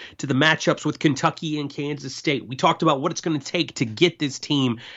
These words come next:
out of this three-game slide. Then we kicked it over to the football side. We talked recruiting. We talked transfers. We looked ahead to what could happen here in the, the late signing period. You are officially up to date with everything going on with Kansas Jayhawk Athletics.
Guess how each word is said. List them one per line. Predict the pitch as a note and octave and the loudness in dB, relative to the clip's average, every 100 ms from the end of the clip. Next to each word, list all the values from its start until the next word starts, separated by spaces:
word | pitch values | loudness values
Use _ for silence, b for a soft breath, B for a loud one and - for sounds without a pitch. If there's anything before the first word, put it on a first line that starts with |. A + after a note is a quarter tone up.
| B - | B 6
out | D#3 D3+ | 8 8
of | A#2 | 4
this | A#2+ | -2
three-game | - C#3 C3 B2 A2+ | -2 0 2 2 0
slide. | A2+ C3 A2+ F#2+ E2 | -2 2 4 4 2
Then | D3+ | 0
we | A3 | 0
kicked | - G3 | -2 -4
it | G#3 | -4
over | A3 A3 | -2 0
to | |
the | G3 | 2
football | - A3 G3 C#3 | 2 4 6 4
side. | - B2 G#2 | 4 2 2
We | G2+ | -2
talked | D3+ - E3+ - | -6 2 2 2
recruiting. | D3+ D#3+ - F3+ C#3+ G#2+ | -2 -4 2 2 2 -2
We | G2+ E3 | -6 -4
talked | F3+ D#3 - | -2 -2 -2
transfers. | - F#3 E3+ - F3 F3 E3+ B B B | 0 4 2 2 2 2 -2 B B B
We | A2+ A#2 | 0 2
looked | A2+ F3+ - | 2 2 4
ahead | D3 E3 C#3+ | 6 6 4
to | |
what | A#2+ D3 | 2 0
could | - B2+ | -2 2
happen | D3 D#3 D3 | 4 4 0
here | B2+ D#3 D3+ - - | 2 2 2 -4 -4
in | B2+ A#2 | -2 -2
the, | G#2+ G2 - | -4 -6 -8
the | G#2+ | -2
late | A2 D#3+ - | 2 2 2
signing | D#3+ D#3 D3 C#3 | 2 4 2 0
period. | D3+ C#3+ C3+ B B B B - | 0 0 -2 B B B B -6
You | B2+ G3 - | -2 -2 0
are | D3 C3 A#2 | 4 4 4
officially | B2+ - - D#3+ - C3+ A2 - | -2 -6 -4 -2 -2 -4 -6 -2
up | - E3 | 0 2
to | - | 2
date | C#3+ C3 C#3+ | 2 4 2
with | A#2+ B2+ - F3 | 0 -6 -4 2
everything | E3+ C#3 A#2+ B2 G#2+ | 2 2 0 -2 -4
going | A#2+ C3 B2 | -2 -2 0
on | C3 B2+ | 0 -2
with | G#2 - | -4 -6
Kansas | C#3+ C3 A2+ - | -4 -4 -6 -6
Jayhawk | C3+ A#2 B2 A#2+ | -4 0 2 2
Athletics. | B2+ B2 B2+ G#2+ - | 2 0 -2 -8 -10